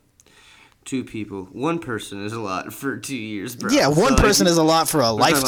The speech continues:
Speaker 2: lifetime.
Speaker 1: forty-nine people in two years.
Speaker 2: That's it, guys. That's Gary Ridgway. I am very happy to be back doing the show again. I hope you guys are happy to be hearing from us again. Um, and be sure to go leave us a review on iTunes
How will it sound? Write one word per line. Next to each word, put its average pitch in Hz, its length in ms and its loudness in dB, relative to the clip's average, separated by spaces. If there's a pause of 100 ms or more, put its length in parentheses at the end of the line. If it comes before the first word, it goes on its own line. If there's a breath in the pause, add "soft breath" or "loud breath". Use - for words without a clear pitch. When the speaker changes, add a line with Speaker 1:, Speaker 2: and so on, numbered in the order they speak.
Speaker 2:
lifetime. - 140 0
Speaker 1:
forty-nine 120 580 -4
people 104 340 -10
in 98 100 -8
two 95 100 -10
years. 95 540 -10 (320 soft breath)
Speaker 2:
That's 160 200 0
it, 214 160 2
guys. 175 240 4
That's 175 160 -2
Gary 165 240 4
Ridgway. 180 640 0
I 147 240 -2
am 123 400 -4
very 170 340 0
happy 139 300 -6
to 131 40 -8
be 127 120 -8
back 131 380 -6
doing 131 260 -8
the 123 40 -8
show 147 300 -2
again. 147 420 -4 (1400 soft breath)
I 139 40 -10
hope 135 140 -8
you 139 60 -4
guys 127 240 -4
are 139 40 -6
happy 131 220 -6
to 127 60 -10
be 120 100 -8
hearing 139 260 -6
from 147 160 -10
us 143 160 -2
again. 143 360 -8 (920 soft breath)
Um, 104 440 -8
and 131 420 -6
be 160 120 -2
sure 214 160 -2
to 208 60 -2
go 196 100 2
leave 185 180 0
us 180 80 -4
a 180 80 -2
review 147 260 -2
on 143 120 -6
iTunes 170 720 -6